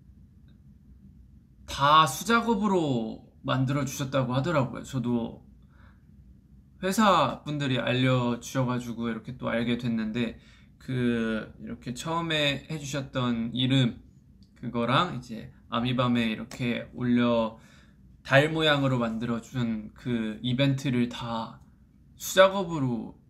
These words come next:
해주셨다 하더라고요. 저희가 이번 소파의 공연이 오만 석 정도 됐던 것 같아요. 대충.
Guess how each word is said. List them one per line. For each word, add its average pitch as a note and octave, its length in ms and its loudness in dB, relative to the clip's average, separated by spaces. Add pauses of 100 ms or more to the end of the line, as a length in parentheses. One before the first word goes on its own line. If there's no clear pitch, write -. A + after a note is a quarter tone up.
(880)
해주셨다 C3+ 460 -4
하더라고요. A#2 600 -6 (140)
저희가 C#3 800 2 (1300)
이번 C3 180 0
소파의 E3 460 0
공연이 C#3+ 600 2 (100)
오만 G#3 480 4
석 G3 320 -2
정도 D#3 320 -2
됐던 D3+ 320 -2
것 E3 60 0
같아요. C#3 340 2
대충. C3 380 -2